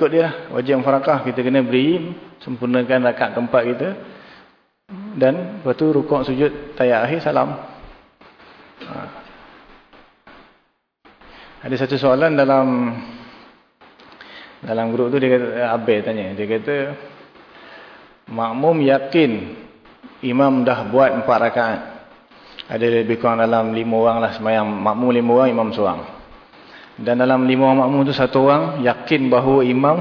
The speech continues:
sudah empat rakaat. Padahal imam baru tiga dan makmum yang lain pun yakinlah baru tiga kan. Sekejap lagi lepas rakaat ketiga tu, lepas sujud kedua tu, imam akan berdiri lah kan, nak sambung rakaat keempat.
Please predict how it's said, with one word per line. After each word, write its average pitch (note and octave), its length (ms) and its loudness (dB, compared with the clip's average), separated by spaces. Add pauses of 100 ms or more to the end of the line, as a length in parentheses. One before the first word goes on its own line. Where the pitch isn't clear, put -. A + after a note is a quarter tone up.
(360)
sudah - 640 0 (880)
empat C#3 220 2 (120)
rakaat. A2 260 0 (240)
Padahal A#2+ 400 4
imam B2 280 2
baru A#2 200 2
tiga B2 320 2
dan A#2 200 4
makmum A#2+ 520 2
yang A#2+ 160 4
lain B2 240 2
pun C3+ 240 2
yakinlah A#2+ 560 0
baru A2+ 200 0
tiga B2+ 360 2
kan. C#3 120 4 (440)
Sekejap - 160 -8
lagi D#3 220 -4
lepas D3+ 240 4 (340)
rakaat B2+ 300 0 (100)
ketiga C#3 320 2 (140)
tu, F3 260 2 (160)
lepas C#3 540 0
sujud C3 320 -2
kedua D3 340 4
tu, F#3 320 0 (680)
imam C#3+ 400 0
akan D3 160 2
berdiri D3 320 2
lah D#3+ 80 4
kan, D#3+ 120 0 (200)
nak A#2+ 80 0
sambung C3+ 240 2
rakaat C3+ 240 2
keempat. D#3 260 4